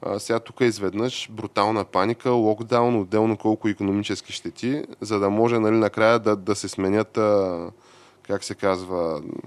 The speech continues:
хиляда версии да минат, нали? От първо две седмици, че край да го убием вируса, до след това ваксината ще ви направи, нали, свободни, до втора доза, трета доза, пета доза, нали?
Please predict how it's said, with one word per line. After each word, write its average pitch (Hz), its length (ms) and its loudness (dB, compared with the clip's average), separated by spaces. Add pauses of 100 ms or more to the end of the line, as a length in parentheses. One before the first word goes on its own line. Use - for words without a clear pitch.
(960)
хиляда 104 480 4
версии 107 400 0
да 90 100 -2
минат, 85 340 -2
нали? 87 220 -4
От 110 200 -2
първо 107 320 -2
две 98 220 -2
седмици, 104 540 -4
че 95 520 -4 (280)
край 95 240 0
да 95 100 -2
го 92 160 -6
убием 90 400 -4
вируса, 120 460 -4
до 113 200 -2
след 110 220 -4
това 104 200 2
ваксината 98 480 -2
ще - 140 -12
ви 98 60 -4
направи, 95 340 -2
нали, 92 200 -6
свободни, 104 600 -8 (600)
до 113 500 4
втора 113 400 2
доза, 113 340 0
трета 113 400 -2
доза, 113 340 0
пета 101 340 -6
доза, 87 320 -6
нали? 110 220 -6